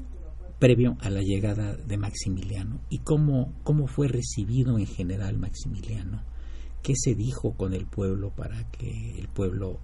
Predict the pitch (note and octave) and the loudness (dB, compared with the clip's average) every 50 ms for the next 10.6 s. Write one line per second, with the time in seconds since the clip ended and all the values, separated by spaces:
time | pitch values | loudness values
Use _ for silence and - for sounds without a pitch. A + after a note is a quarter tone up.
0 | - - A#2+ G2 G2 G#2 G#2+ A2 - G#2 F#2 F#2+ F#2 F#2 F2 F2 F2+ - - G2+ | -4 -4 -2 -2 -2 -2 -2 -2 -2 -2 -2 -2 -2 -2 -2 -4 -4 -4 -4 -4
1 | F#2+ G2 G2+ F#2 F#2+ F#2 F2 - - - - D#2+ - - - - - - - - | -4 -2 -2 -2 -4 -4 -4 -6 -6 -8 -6 -6 -6 -6 -6 -8 -8 -8 -8 -8
2 | - - - A2+ A#2 A2+ A#2+ B2+ B2 A2 E2+ A2 G#2 G#2 G#2 G#2 G#2 G2 G#2 G#2+ | -6 -6 -4 0 2 4 4 4 4 4 2 -2 -2 -2 -2 0 0 2 4 4
3 | A2 G#2+ G#2 A2+ G#2+ F#2 F#2+ - - - - - - - - - - - - - | 4 4 4 2 2 2 0 -2 -4 -6 -6 -6 -8 -8 -8 -8 -8 -8 -8 -8
4 | - - A2+ A2 G#2+ - G#2 F2 G2 G#2+ G#2+ G2 F#2+ F2+ F2+ F2 - - - G#2 | -6 -2 0 0 0 2 2 2 2 2 2 2 2 2 0 0 -2 -2 0 2
5 | G2+ A2 C3+ D3+ C3 - - C#3 A#2+ A2+ A2+ A2+ A2+ G2+ - - G#2+ F2+ - G#2+ | 4 6 6 4 4 4 2 4 4 4 4 4 2 0 0 -2 -2 -2 0 0
6 | F#2+ G2 G#2+ G#2 - - G2 F2+ G2 F2+ - - B2 C#3 C#3+ D3+ C#3 - C3+ C3 | 2 2 2 2 0 0 0 2 2 0 2 6 6 8 8 6 4 4 2 4
7 | C3 B2 G#2+ G2+ G2 F#2+ - G#2 F#2+ - - - - - - - - - - - | 4 4 4 4 2 0 -2 -2 -2 -4 -6 -8 -8 -8 -8 -8 -8 -6 -4 -2
8 | G#2 G2+ G2 G2 G#2 F#2+ - - G2 G2+ G2+ G2+ G2 - - G#2 G2 F#2 F2+ F2 | 0 0 0 0 0 0 0 2 4 4 4 4 4 2 0 -2 -2 -2 -2 -2
9 | E2 F2 F2+ F#2 F#2+ E2+ D#2+ E2+ D#2+ E2 - - - B2+ D3+ D#3+ D#3+ D#3+ D#3 D3 | -4 -2 -2 0 0 0 -2 -2 -4 -4 -4 -2 2 4 6 6 6 6 6 4
10 | - - A#2 G#2 G2 F#2+ - - - - - - | 2 -2 -2 0 0 -2 -2 -4 -4 -4 -4 -6